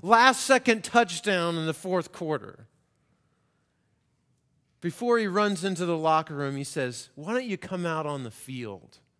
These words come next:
And you look at him and you go, "Me? You want me on the field?"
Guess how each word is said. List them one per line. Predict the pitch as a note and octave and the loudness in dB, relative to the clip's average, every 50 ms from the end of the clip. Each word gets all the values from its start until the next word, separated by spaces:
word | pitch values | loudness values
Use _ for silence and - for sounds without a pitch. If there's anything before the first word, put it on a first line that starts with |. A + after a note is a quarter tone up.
| _ _ _ _ _ _ _ _ _ _ _ _ _ _ _ _ _ _ _ _ _ _ _ _ _ _ | _ _ _ _ _ _ _ _ _ _ _ _ _ _ _ _ _ _ _ _ _ _ _ _ _ _
And | - D#3 E3 | -10 -8 -6
you | F3+ F#3 | -4 -4
look | E3+ F3+ G3+ G3 - | -2 -2 -2 -2 -2
at | G#3 G3+ | -2 0
him | G3 F#3+ | 0 0
and | F#3 F3 | 0 -2
you | E3+ D3+ | -2 -2
go, | E3 D3 A#2 G2+ F2+ _ _ _ _ _ - | -4 -4 -6 -8 -14 _ _ _ _ _ -16
"Me? | A2+ A2+ B2 D3 G#3+ C4 C#4+ C#4 _ _ _ _ _ _ _ _ _ _ _ _ _ _ _ _ _ _ _ _ _ | -12 -8 -6 -6 -6 -6 -8 -12 _ _ _ _ _ _ _ _ _ _ _ _ _ _ _ _ _ _ _ _ _
You | C#3+ F3 | -6 -4
want | G3 D3 G#2+ | -4 -4 -4
me | C#3 D3+ F#3 | -2 0 0
on | A#3 C4+ C4 | 2 2 0
the | C4+ | -2
field?" | C4 - C4+ C4 C#4+ D4+ D#4 D#4 - | -4 -4 -6 -6 -6 -6 -8 -12 -14